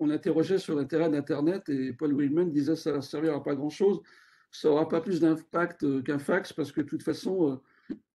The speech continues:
sur ce, sur ces réseaux, le, la plupart des gens n'ont rien à se dire, et donc, du coup, ça fonctionnera pas. »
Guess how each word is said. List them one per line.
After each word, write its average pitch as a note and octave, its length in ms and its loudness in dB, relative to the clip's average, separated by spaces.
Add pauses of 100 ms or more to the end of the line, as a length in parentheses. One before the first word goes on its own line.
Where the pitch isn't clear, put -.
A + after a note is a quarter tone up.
(160)
sur E3+ 280 -4
ce, D3+ 340 2
sur D3+ 240 -6
ces F3+ 140 2
réseaux, E3+ 340 4
le, D3+ 260 2 (360)
la D3+ 140 0
plupart F3+ 300 2
des F3 140 8
gens F3+ 160 2
n'ont E3 100 8
rien E3 200 8
à D#3 80 6
se C#3+ 80 0
dire, F#3 240 4
et D#3+ 60 4
donc, E3 220 2
du D#3 120 -4
coup, F#3 120 -8
ça E3 140 -4
fonctionnera D#3 500 0
pas. » B2+ 220 -12